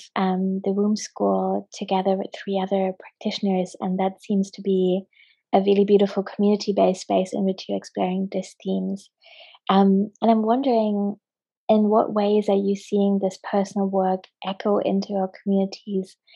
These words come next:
And also, what you, what are you wishing for in that sense? I think this time, obviously, this past year has been so significant for us in different ways. And I'm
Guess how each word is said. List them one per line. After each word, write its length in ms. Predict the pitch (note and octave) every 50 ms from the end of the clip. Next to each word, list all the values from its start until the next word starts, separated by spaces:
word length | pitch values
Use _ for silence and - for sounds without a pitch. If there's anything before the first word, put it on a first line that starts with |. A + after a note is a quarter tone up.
| - - - _ _ -
And 120 | G3+ G3+ G#3
also, 280 | G#3 A3+ A3 - B3
what 240 | A3+ A3 G#3+ G#3+ -
you, 360 | G#3 G3+ G#3 G#3 G#3 G#3 G3+ G3
what 140 | G#3 G#3 G3+
are 100 | G3+ A3
you 100 | A3 G#3
wishing 400 | G3+ G#3 G#3+ - - G#3+ G3+ G3
for 240 | G3+ - G3+ F#3 F3+
in 120 | F3+ F3+
that 200 | F3+ F3+ F#3+ -
sense? 280 | - - F3+ F3+ F3+ -
I 60 | F#3 F3+ -
think 120 | G3+ G3
this 200 | G3+ G3 F#3+ - - -
time, 220 | - F#3+ F#3 F#3 F#3+
obviously, 520 | F#3+ G3 - G3 - - F#3 F3+ F#3 F#3 _ _ _ _ _ _ _ -
this 140 | G3+ F#3+ F#3+
past 320 | - - G3+ G3+ G3 -
year 120 | A3 G#3+ F#3+
has 200 | G3 G3 F#3+ F#3+
been 280 | - G3+ F#3+ F#3+ G3 G3
so 220 | - - G#3+ G#3
significant 720 | G3+ - G#3 - G#3+ G#3 G3+ G#3 G3+ G3+ - - F#3+ F#3+ - -
for 140 | F#3+ F#3+ G3
us 280 | E3+ F#3+ F3+ - - -
in 380 | - G3 F#3 F3+ F#3 F#3 F#3+ G3 _ _ _ _ _ _ _ _ _ -
different 360 | G#3 G#3 G3+ - A3 G3 G3
ways. 460 | G3+ G3 F#3+ F#3+ F#3 G3 F#3+ F#3+ - - -
And 220 | G3 F#3 F#3 F#3+ -
I'm 500 | - F#3+ G3 F#3+ F#3+ F#3+ F#3 F#3+ G3+